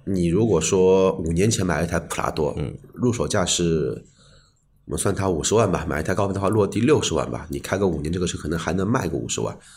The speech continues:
Speaker 1: 甚至说能卖个五十二三万，车况如果比较好的话。那么你再看陆巡，陆巡的话，五年前如果你入手一台，我们说国内版的一个那个四点，四点六，呃，四点，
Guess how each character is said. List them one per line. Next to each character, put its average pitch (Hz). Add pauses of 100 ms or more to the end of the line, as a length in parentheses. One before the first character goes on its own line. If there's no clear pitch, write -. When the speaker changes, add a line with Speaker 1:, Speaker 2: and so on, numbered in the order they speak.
(120)
Speaker 1:
甚 -
至 98
说 101
能 92
卖 98
个 82
五 76
十 -
二 -
三 101
万， 98
车 -
况 104
如 92
果 98
比 87
较 98
好 -
的 98
话。 - (460)
那 98
么 90
你 78
再 95
看 113
陆 123
巡， 85
陆 127
巡 98
的 101
话， 98
五 85
年 82
前 95
如 95
果 95
你 90
入 92
手 73
一 82
台， 76 (380)
我 -
们 71
说 101
国 85
内 131
版 -
的 - (520)
一 85
个 80
那 82
个 71
四 -
点， 73 (260)
四 -
点 82
六， 85
呃， 85
四 -
点， 85